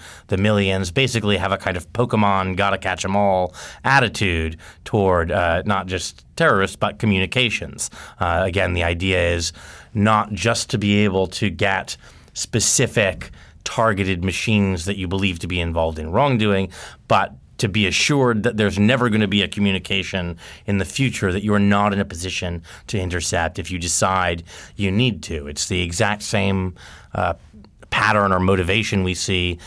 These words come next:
with the, uh, bulk collection of Americans' phone records. It's not, uh, that everyone is a terrorist or everyone is a spy. It's that they wanna have everything just in case five years from now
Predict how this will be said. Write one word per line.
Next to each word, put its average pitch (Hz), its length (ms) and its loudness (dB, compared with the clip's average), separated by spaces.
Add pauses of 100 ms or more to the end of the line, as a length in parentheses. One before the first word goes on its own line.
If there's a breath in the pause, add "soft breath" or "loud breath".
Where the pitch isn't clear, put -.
(240 loud breath)
with 90 520 -2
the, 90 420 0 (460 loud breath)
uh, - 340 -10
bulk 110 340 0
collection 98 540 2
of 90 160 2
Americans' 95 540 2
phone 175 260 2
records. 71 460 -4
It's - 180 -8
not, 104 420 2 (480 loud breath)
uh, 95 380 0
that 92 480 0 (400 loud breath)
everyone 110 520 4
is 95 280 2
a 98 140 -4
terrorist 107 580 2
or 107 100 -2
everyone 104 540 4
is 95 160 0
a 87 80 -2
spy. 98 600 0 (280 loud breath)
It's - 220 -4
that 110 240 0 (180 loud breath)
they 123 80 2
wanna 123 240 4
have 120 200 2
everything 101 480 2
just 107 220 0
in 104 140 2
case 117 300 0
five 95 340 0
years 165 240 0
from 95 180 0
now 78 360 -2